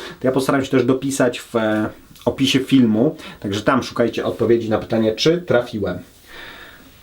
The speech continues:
Wasze zdrowie, e, no i zdrowie piwowarów z Faktorii. Wszystkiego dobrego. Niech po prostu Dziki Zachód, e, się,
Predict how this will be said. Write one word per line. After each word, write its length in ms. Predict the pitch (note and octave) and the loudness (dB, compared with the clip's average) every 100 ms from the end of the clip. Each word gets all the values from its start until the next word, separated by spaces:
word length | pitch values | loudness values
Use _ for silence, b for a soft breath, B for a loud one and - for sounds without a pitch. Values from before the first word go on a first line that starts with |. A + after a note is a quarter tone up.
| A#2 | 0
Wasze 360 | C#3+ A3+ B3+ | 2 4 2
zdrowie, 600 | D#3+ C#3+ B2+ C3 D3 G#3 G#3+ - | 2 2 4 4 4 2 -4 -6
e, 340 | B2+ B2+ B2+ C3 | 2 4 6 4
no 220 | E3+ B3+ | 4 4
i 340 | C4+ A#3 G#3 | 4 4 2
zdrowie 380 | C#3 C#3 F3 F#3+ | 2 2 2 2
piwowarów 600 | F#3+ D#3 D#3+ D#3+ D#3 C3 | 0 2 2 4 0 -2
z 60 | - | -4
Faktorii. 680 | D3+ - A#2+ A2 D3+ G3 | -4 0 -2 2 2 2
Wszystkiego 460 | F#3+ F#3+ - E3+ D#3+ | 0 -2 2 2 4
dobrego. 560 | D3 B2 A2 A#2 C#3+ G3 - _ _ _ _ _ _ _ _ _ _ _ _ - - B B B B B | 4 2 2 2 2 0 -8 _ _ _ _ _ _ _ _ _ _ _ _ -16 -16 B B B B B
Niech 400 | A#2+ A#2 C3+ C#3 | 4 4 4 2
po 100 | D#3+ | 0
prostu 640 | D#3+ C#3 B2 - C3+ C3+ C3+ | 2 2 2 2 4 6 4
Dziki 320 | C3 C3+ C#3 | 2 0 2
Zachód, 640 | A#2 G#2+ - A#2+ B2+ - C3 | 2 0 2 0 0 -4 0
e, 580 | B2+ B2 A#2+ B2+ C3 C3 B B B B B _ _ | 2 4 4 4 2 0 B B B B B _ _
się, 520 | - - A#2+ G#2+ A2 | -6 2 2 4 0